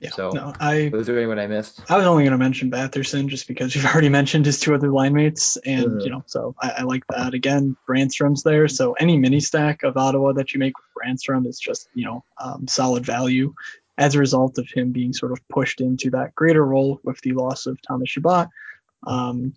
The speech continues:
Speaker 1: and then, like you, I was going down to the Mantha range, basically. Um, it's funny because, you know, he came over from Detroit, and I believe he scored in four or five straight games. And basically, he averaged a shade under three shots per game in that stretch, but he was just scoring every game. So it was like, you know,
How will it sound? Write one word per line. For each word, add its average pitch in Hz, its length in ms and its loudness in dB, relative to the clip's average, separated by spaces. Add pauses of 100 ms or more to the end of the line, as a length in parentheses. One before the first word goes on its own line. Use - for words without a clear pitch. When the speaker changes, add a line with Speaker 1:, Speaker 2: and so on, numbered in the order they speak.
(100)
Speaker 1:
and 156 120 4
then, 147 320 6
like 139 280 -2
you, 127 180 0
I 123 120 -4
was 127 280 -8
going 123 280 -4
down 123 400 -8
to 127 420 -4
the 143 80 2
Mantha 147 340 4
range, 151 400 2
basically. 156 640 2 (360)
Um, 147 200 2
it's 151 100 0
funny 156 280 2
because, 131 440 -2
you 135 60 -2
know, 127 80 -2
he 131 100 -6
came 151 240 0
over 139 240 0
from 135 240 -4
Detroit, 127 640 -2
and 127 180 -8
I 127 60 -6
believe 131 320 -2
he 131 100 -4
scored 127 460 -4 (100)
in 123 300 -6
four 175 320 2
or 139 60 0
five 135 260 -2
straight 151 260 0
games. 156 340 2 (440)
And 147 160 2
basically, 190 400 4
he 143 160 4
averaged 165 380 0
a - 100 -14
shade 180 260 2
under 160 220 4
three 143 200 0
shots 131 280 -2
per 131 140 -6
game 120 220 -6
in 120 60 -8
that 120 200 -6
stretch, - 380 -6
but 120 120 -4
he 127 100 0
was 131 100 0
just 143 140 0
scoring 233 340 4
every 135 200 0
game. 120 240 -6
So 139 180 -4
it 127 40 0
was 127 140 -2
like, 135 220 -2
you 170 60 -2
know, 156 200 -4